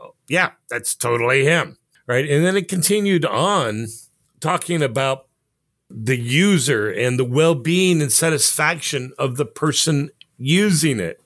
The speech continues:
Right. And I'm just like, "Okay, this," <laughs> right. Clearly, I, g-, I go back,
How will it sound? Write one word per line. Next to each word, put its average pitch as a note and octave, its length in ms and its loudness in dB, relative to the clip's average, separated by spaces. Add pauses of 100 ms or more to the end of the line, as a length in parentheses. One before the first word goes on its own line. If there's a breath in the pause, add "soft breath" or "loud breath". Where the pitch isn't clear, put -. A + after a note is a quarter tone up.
(100)
Right. D3 240 2
And E3 180 2
I'm D#3+ 180 2
just D#3 260 0
like, C#3+ 280 -2
"Okay, F3 460 0 (640 loud breath)
this," - 440 0 (920 loud breath)
<laughs> - 120 -20
right. D#3 220 -2
Clearly, A#3 480 4
I, F3 140 4
g-, F3+ 300 -8
I G3 100 2
go F#3 160 2
back, F3+ 380 2